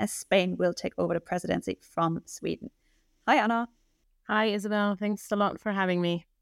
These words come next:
Speaker 1: Great to have you, Ana. So what is interesting about this topic is that we've actually had some interesting news over the weekend that have ch-, slightly changed our story here, because the Spanish Prime Minister, um, Pedro Sanchez, actually called early elections, which are ga-, now gonna take place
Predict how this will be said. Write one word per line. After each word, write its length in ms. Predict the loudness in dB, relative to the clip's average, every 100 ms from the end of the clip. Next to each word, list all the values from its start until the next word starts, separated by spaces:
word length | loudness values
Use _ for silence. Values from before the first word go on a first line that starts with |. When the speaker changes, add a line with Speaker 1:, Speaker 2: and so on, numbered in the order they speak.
| _ _
Speaker 1:
Great 200 | 2 2
to 80 | 2
have 180 | 2 2
you, 100 | 2
Ana. 360 | 2 2 0 -4
So 380 | -2 2 2 2 -2
what 240 | 2 4
is 100 | 2 -2
interesting 400 | -2 -2 -2 -2
about 300 | 0 -2 -2
this 120 | -4
topic 320 | -4 -4 -4
is 120 | -4
that 120 | -2
we've 160 | -4 -2
actually 280 | -4 -2 -2
had 180 | -2 -2
some 140 | -2
interesting 440 | 0 0 0 0 0
news 200 | 0 -2
over 180 | -2 0
the 120 | 0
weekend 480 | 0 0 0 0 0
that 160 | -2
have 180 | -2 -10
ch-, 120 | -20 -14
slightly 600 | -8 0 2 2 0 -4
changed 460 | -2 0 0 -2 -4
our 180 | 0 0
story 360 | 0 2 2 2
here, 260 | -2 -4 -8 _ _ _
because 240 | -2 0 0
the 120 | -4
Spanish 460 | -2 2 4 2
Prime 220 | 0 2 2
Minister, 400 | 2 0 0 0
um, 180 | 0 -2
Pedro 280 | -2 -4
Sanchez, 360 | -2 -2 -2 -6 -6
actually 340 | -6 -4 -4 -4
called 380 | -2 -2 -2 -4 0
early 320 | 2 2 0
elections, 540 | -2 -2 -6 -8 -8 _ -10 -6
which 160 | -4
are 60 | 0
ga-, 160 | 0 0
now 200 | 0 2
gonna 200 | 2 -2
take 300 | -2 -4 -4
place 360 | -2 -2 0 -4